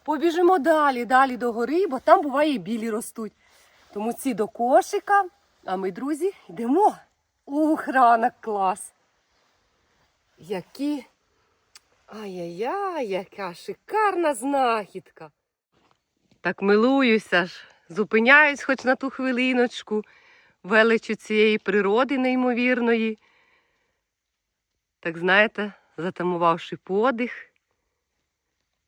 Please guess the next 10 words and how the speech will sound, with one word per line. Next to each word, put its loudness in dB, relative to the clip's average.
насолоджуюся. -10
Друзі, -4
не 0
забуваємо -2
зупинятись -4
і -14
милуватись, -4
бо -8
краса 2
навколо -2